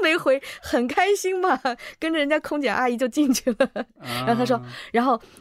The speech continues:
Speaker 1: 他们就跟他们朋友说我是这么进去的，他们说：“好，一半成功了。” <laughs> 他能够在外面独立生活了。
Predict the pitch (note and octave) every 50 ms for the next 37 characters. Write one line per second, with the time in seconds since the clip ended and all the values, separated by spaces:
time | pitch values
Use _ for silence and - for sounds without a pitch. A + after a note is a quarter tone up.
0 | _ - C4+ C4 B3+ B3 A3+ A#3+ A3+ G#3+ A3 A3 A3 G#3+ A3 G#3+ - - E3+ F#3
1 | F#3 F3 G#3 F3+ D#3+ C3+ D#3 E3+ G#3+ A3 F3+ E3 - D#3+ C#3 C3+ - - - -
2 | F3+ F#3+ F#3 F#3 F3 F3+ _ _ - - - F3+ F3+ F#3+ F#3+ _ _ _ _ _
3 | - - A3 G3+ C4 B3+ G#3 - - E3+ E3 E3 F#3+ G#3 G#3+ G#3 E3+ - - D#3
4 | D3+ - - - - A3+ B3 - E4+ - - A3+ G3 F#3+ G#3 A3+ A#3 A3 A3+ A3
5 | G#3 A3+ A3 G#3 G3 G3 F#3+ F3 F#3 - - - - - A3 A3+ B3 A#3+ G#3+ -
6 | A3 A3 G#3+ F#3+ F3+ D#3 F#3+